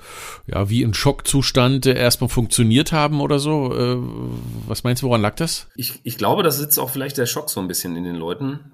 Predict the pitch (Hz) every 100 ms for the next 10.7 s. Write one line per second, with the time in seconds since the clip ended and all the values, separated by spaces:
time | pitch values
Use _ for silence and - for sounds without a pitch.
0 | - 107 101 101 - - 98 101 - -
1 | 113 104 104 104 117 160 98 90 87 85
2 | - - 107 - 98 - 127 73 - -
3 | - - - 92 92 _ - 98 98 107
4 | 92 117 123 104 - - 180 - 95 76
5 | 98 110 95 87 123 104 98 87 101 120
6 | 101 - 110 107 95 98 92 85 101 131
7 | 101 - - 117 - 120 120 117 - -
8 | _ _ - 110 113 101 - 110 107 87
9 | 107 131 - - - - - 135 147 110
10 | 113 110 - 104 101 98 101